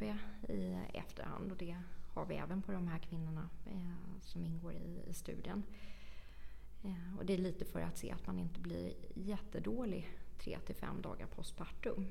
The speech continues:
För det finns en risk för att man kan bli det. För att det sker såna enorma hormon-, eh, förändringar i, i kroppen,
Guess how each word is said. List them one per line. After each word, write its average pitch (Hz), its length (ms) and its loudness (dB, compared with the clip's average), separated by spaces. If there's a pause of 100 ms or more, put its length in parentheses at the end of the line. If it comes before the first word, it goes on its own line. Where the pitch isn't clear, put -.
(420)
För 180 80 -2
det 180 340 2
finns 165 280 2
en 175 80 2
risk 196 280 0
för - 120 -2
att 160 180 0
man 165 100 0
kan 160 180 0
bli 202 200 0
det. - 180 -2 (220)
För - 120 0
att - 100 -2
det 175 140 0
sker 170 240 0
såna 165 340 0 (140)
enorma 175 440 2
hormon-, 180 500 2 (180)
eh, 185 300 -2
förändringar 190 640 2
i, 208 400 -2
i - 80 -2
kroppen, - 460 -2